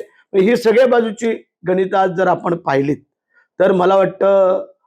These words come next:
त्यांचं गणित कदाचित चुकत असेल, त्यांनी जरा थोडंसं परत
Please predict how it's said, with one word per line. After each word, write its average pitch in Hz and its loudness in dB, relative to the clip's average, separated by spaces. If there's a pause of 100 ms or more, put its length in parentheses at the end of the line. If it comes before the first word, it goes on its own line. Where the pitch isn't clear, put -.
(400)
त्यांचं 175 0
गणित 180 0
कदाचित 175 -2 (100)
चुकत 180 -2
असेल, 175 -2 (400)
त्यांनी 165 2
जरा 170 2
थोडंसं 175 0 (400)
परत 170 2